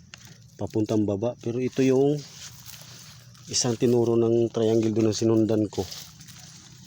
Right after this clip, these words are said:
Ito, box din siya, oh. Box din ang okay. Hindi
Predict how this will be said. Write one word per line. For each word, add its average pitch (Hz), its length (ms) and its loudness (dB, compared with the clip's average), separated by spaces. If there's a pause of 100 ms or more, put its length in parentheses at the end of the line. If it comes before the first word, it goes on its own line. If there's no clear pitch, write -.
(400)
Ito, 123 320 -4 (1400)
box - 320 -2
din 135 160 4
siya, 139 240 2
oh. 123 140 0 (1600)
Box 107 380 -4
din 113 240 4
ang 110 240 2
okay. 107 320 0 (1200)
Hindi - 80 -12